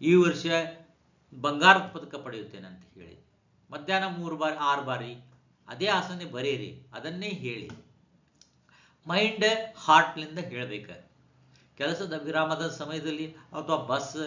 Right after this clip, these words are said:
ನಿಲುಗಡೆ ಸಮಯದಲ್ಲಿ ಹೇಳ್ರಿ. ರಾತ್ರಿ ಒಂಬತ್ತು ಬಾರಿ ಹೇಳಿ. ಮಲಗುವ ಮೊದಲು ಮತ್ತು ಬರೆಯಿರಿ ಅಥವಾ ಹೇಳಿ. ಇದು ನಿಮ್ಮ ಮೆದುಳಿನಲ್ಲಿ ಆ ಆಸೆಯನ್ನು ದೃಢವಾಗಿ ನೆಲೆಗೊಳಿಸಲು ಸಹಾಯ ಮಾಡುತ್ತದೆ.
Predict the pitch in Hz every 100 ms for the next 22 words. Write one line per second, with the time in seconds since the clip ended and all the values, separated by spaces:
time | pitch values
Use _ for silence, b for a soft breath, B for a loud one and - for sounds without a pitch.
0 | 139 139 151 165 160 160 147 143 131 135
1 | 131 - 151 139 110 110 110 - - B
2 | B B - 135 143 - 175 151 143 165
3 | 185 190 151 139 131 110 107 95 - -
4 | 135 165 196 196 175 165 170 170 170 -
5 | - _ _ _ _ - 123 - 151 139
6 | 131 170 165 135 139 - 135 147 143 143
7 | - 156 175 180 131 127 - - _ _
8 | 170 247 240 202 180 143 156 185 185 175
9 | 170 190 185 151 B B B - - 120
10 | 131 151 175 175 143 123 104 123 143 151
11 | 147 123 127 b _ - 123 156 147 123
12 | 127 120 123 - 110 131 107 92 - -
13 | -